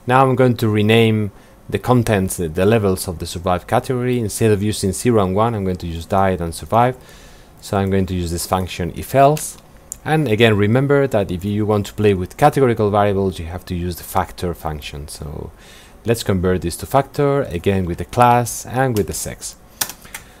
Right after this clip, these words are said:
So here we go. So we have th-, uh, one thousand three hundred and thirteen observations, three features, and one categorical variable for the target. But if you run the summary,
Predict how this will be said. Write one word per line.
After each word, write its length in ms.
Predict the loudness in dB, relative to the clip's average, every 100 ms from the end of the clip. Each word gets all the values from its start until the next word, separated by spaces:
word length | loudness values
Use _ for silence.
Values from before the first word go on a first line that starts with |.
| -20 -16
So 340 | -2 2 4 4
here 260 | 6 8
we 100 | 8
go. 340 | 6 0 -2 -8
So 240 | -6 -2
we 80 | -2
have 400 | -2 -4 -6 -12
th-, 240 | -10 -6
uh, 20 | -2
one 160 | 0
thousand 400 | 4 2 4 0
three 160 | 0 -2
hundred 280 | -2 0 0
and 140 | 0
thirteen 320 | -4 -4 -2
observations, 800 | -2 -4 -2 0 0 -2 -4 -6 -16 -20 -16
three 200 | -2 0
features, 680 | 0 -2 0 0 0 -2 -6 -10
and 420 | -4 0 0 0 0
one 160 | -2
categorical 480 | -2 -4 -4 -4 -4
variable 400 | -2 -2 -2 -4
for 220 | -6 -8
the 80 | -8
target. 380 | -4 -4 -4 -12 -20 -20 -20 -20 -20 -20 -8 -6 4
But 180 | 4 4
if 140 | 0
you 80 | 4
run 200 | 6 6
the 60 | 4
summary, 480 | 2 4 4 2